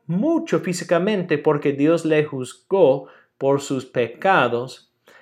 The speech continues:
y finalmente murió por su impiedad, según el histórico Tito Flavio Josefo, que vivía durante los años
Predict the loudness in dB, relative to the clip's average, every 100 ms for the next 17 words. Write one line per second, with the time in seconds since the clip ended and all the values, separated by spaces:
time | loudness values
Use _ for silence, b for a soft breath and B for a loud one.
0 | b 0 0 0 2 2 2 2 0 2
1 | 2 2 4 6 6 4 2 2 -2 -4
2 | -8 -6 -2 2 4 4 2 -2 0 -2
3 | 0 -2 -4 -10 0 2 2 -2 -4 -4
4 | -6 -4 -4 -8 _ -6 -4 2 4 4
5 | 2 -4 -6 -8 -8 -6 0 2 2 -2
6 | -10 _ _ -6 -2 0 0 0 2 2
7 | 0 -2 -4 -2 -2 -2 -2 -4 -8 -12